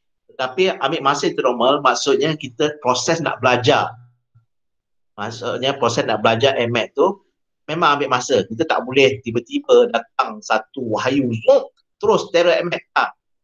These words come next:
Tetapi, pada masa sama, kita kena usaha daripada asas. Daripada asas, step by step. Sebab itulah apa yang saya share dengan anda, apa yang saya share dengan anda ialah berkaitan dengan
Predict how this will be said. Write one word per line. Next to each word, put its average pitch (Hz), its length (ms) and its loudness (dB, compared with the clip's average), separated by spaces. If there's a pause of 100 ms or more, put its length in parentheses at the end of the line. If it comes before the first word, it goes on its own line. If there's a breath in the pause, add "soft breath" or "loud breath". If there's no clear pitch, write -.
(460)
Tetapi, 185 720 -2 (640 soft breath)
pada 135 240 -2
masa 175 240 -2
sama, 110 340 -2
kita 139 220 -4
kena 147 180 -6
usaha 135 300 2
daripada 123 400 0
asas. - 640 -4 (480)
Daripada 123 320 -4
asas, 143 400 -2 (160)
step - 320 -2
by 127 80 0
step. 127 420 -2 (140)
Sebab 139 240 0
itulah 139 320 0 (100)
apa - 300 -4
yang 135 160 0
saya 127 160 0
share 139 240 2
dengan 120 240 -4
anda, 107 640 -2 (640)
apa - 220 -14
yang 127 100 -2
saya 113 160 -6
share 117 240 -6
dengan 104 240 -4
anda 123 160 4
ialah 110 160 2
berkaitan 101 400 -4
dengan 117 320 -2